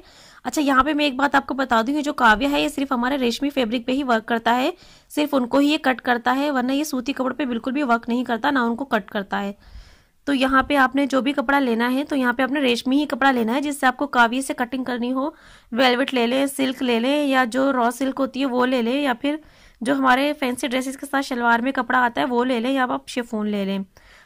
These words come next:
अच्छा, यहाँ के लिए इस लेस बनाने के लिए तो आपको ये इसी तरह का सिल्क का या कोई भी मलाई जॉर्जेट का कपड़ा लेना होगा,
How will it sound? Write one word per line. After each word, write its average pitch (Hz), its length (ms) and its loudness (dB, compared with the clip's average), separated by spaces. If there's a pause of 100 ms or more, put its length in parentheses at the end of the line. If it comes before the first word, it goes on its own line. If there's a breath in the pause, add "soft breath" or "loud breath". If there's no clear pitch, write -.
(140 soft breath)
अच्छा, 302 160 0
यहाँ 269 360 6
के 285 160 0
लिए 277 240 2
इस 277 120 -4
लेस 254 200 2
बनाने 262 300 2
के 269 100 -4
लिए 294 100 -2
तो 285 120 0
आपको 262 220 0
ये 269 140 2
इसी 269 140 -4
तरह 254 200 0
का 277 140 -4
सिल्क 240 360 -6
का 277 120 0
या 294 180 0
कोई 240 200 0
भी 262 100 -4
मलाई 240 260 0
जॉर्जेट 233 320 -2
का 277 120 -4
कपड़ा 240 260 0
लेना 233 260 -2
होगा, 233 280 0